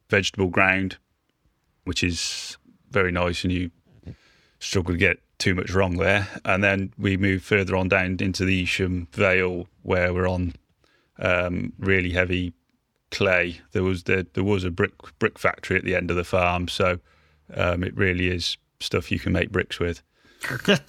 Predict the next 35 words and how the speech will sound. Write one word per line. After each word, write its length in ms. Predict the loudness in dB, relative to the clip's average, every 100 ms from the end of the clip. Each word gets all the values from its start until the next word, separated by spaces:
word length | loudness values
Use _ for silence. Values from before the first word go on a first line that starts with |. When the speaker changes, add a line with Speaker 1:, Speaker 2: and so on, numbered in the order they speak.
| -4 2 2 2 0 -2
Speaker 2:
So 200 | 6 6 6 0 0
again, 420 | 2 6 8 8 6
yeah, 260 | 6 6 4 0 -4 0
you 140 | 4
know, 340 | 6 8 6 2 -6 0
going 280 | 6 6 6
from 220 | 4 4
a, 100 | 2 0
a, 80 | -8 -6
a 40 | -6
quad 320 | 4 4 4
track 440 | 4 4 4 2 -4
and, 260 | -4 -6 -4
and, 200 | -4 -4
and 180 | -6 2
cultivating 640 | 2 4 2 2 0 -4
it 100 | -2
eight, 160 | 0 0
eight 380 | -2 2 2 2
inches 340 | -2 -4 -6
deep 360 | 0 0 0 -6 _ _ -2
to 180 | -2 -2 _ 2
Speaker 1:
Yeah. 240 | 4 4 2 -4
Speaker 2:
that 280 | 4 6 6
is 80 | 2
just 280 | 4 2 4
a 60 |
recipe 460 | 4 4 4 0 -2
for, 340 | 0 -2 -2 -10 _ -4
for 160 | 0
melting 500 | 4 6 6 4 2
metal, 460 | 4 2 2 0 0
burning 380 | 2 2 2 2
diesel, 480 | 2 2 2 2 0
and, 280 | -2 -4